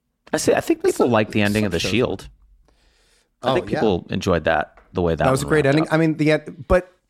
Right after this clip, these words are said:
Speaker 2: uh, Breaking Bad is a great example of a show that ended really well, but, but still,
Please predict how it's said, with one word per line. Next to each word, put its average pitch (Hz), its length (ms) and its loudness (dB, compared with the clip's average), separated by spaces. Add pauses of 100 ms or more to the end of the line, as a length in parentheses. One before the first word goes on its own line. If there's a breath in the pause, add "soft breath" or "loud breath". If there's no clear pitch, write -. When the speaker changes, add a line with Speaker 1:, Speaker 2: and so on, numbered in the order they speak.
(280)
Speaker 2:
uh, 165 140 -6
Breaking 151 460 0
Bad 113 240 2
is 117 100 -4
a 131 60 0
great 123 160 0
example 120 340 -2
of 113 60 -2
a 117 40 -4
show 120 180 -2
that 117 140 0
ended 117 200 -4
really 120 160 0
well, 120 160 0
but, 120 260 -4 (720)
but 143 180 0
still, 160 440 0